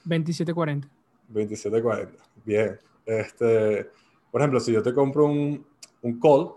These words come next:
Speaker 2: de Dropbox, tendríamos entonces que ver cuál es el strike de ese call que yo estoy comprando. Strike tampoco tiene traducción al español, pero es simplemente ese precio que tú y yo acordamos al cual yo te voy a comprar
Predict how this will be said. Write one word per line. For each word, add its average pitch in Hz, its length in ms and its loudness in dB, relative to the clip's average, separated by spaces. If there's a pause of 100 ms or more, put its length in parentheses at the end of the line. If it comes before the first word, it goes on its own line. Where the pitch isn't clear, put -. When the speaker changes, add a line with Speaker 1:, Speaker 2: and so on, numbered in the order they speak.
Speaker 2:
de 110 200 -4
Dropbox, 131 640 -2 (1120)
tendríamos 117 440 0
entonces 117 320 -2
que - 100 0
ver 113 160 6
cuál 123 180 2
es 127 60 -8
el 120 120 -4
strike 123 680 -2 (480)
de 107 80 -6
ese 107 220 -4
call 117 180 0
que 113 80 -10
yo 104 60 -4
estoy 101 160 -12
comprando. - 320 -10 (100)
Strike 185 560 0 (960)
tampoco 120 320 2
tiene 131 160 0
traducción 117 360 0
al 135 80 -2
español, 135 520 -2 (320)
pero 117 140 2
es 113 80 -4
simplemente 139 400 0
ese 143 160 0
precio 139 340 -2
que 120 120 -2
tú 123 260 -4
y 131 40 -4
yo 147 160 4
acordamos 147 560 2
al 113 160 -2
cual 139 200 0
yo 135 120 -4
te - 60 -6
voy 117 100 0
a 117 40 -12
comprar 123 440 -4